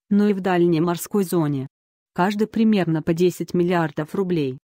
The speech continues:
Или на четверть дороже корветов проекта двадцать тысяч триста восемьдесят. Одним из коренных отличий новых корветов – как предполагалось,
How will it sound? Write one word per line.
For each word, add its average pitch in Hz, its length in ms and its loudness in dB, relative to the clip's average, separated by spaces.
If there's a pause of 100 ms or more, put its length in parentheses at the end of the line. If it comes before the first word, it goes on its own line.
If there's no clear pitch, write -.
(360)
Или 202 200 4
на 180 140 2
четверть 208 540 -2
дороже 185 420 0
корветов 196 600 -2
проекта 233 480 -2
двадцать 196 400 -2
тысяч - 420 -4
триста 214 380 -2
восемьдесят. 160 720 -4 (520)
Одним 185 380 2
из 156 140 -2
коренных 165 480 0
отличий 196 480 0
новых 180 340 2
корветов – 160 680 -4 (200)
как 190 220 -2
предполагалось, 185 960 -2